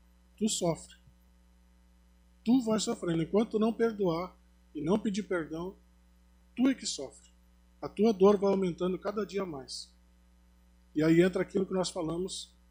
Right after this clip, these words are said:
a respeito das pessoas que estão, é, doentes psiquicamente, emocionalmente, por quê? Por falta de perdão.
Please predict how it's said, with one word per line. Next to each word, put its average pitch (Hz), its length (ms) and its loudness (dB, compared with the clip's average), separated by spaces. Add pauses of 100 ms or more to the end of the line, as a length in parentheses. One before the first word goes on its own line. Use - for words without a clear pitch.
(200)
a 151 80 -4
respeito 165 320 -2
das 165 120 -2
pessoas 156 640 -4
que 151 100 -16
estão, 139 440 -8 (680)
é, 131 100 -10
doentes 160 600 2
psiquicamente, - 920 -8 (240)
emocionalmente, 147 760 -4
por 170 180 -8
quê? 139 220 -2 (340)
Por 147 120 -8
falta 143 280 -8
de 139 100 -12
perdão. 131 380 -12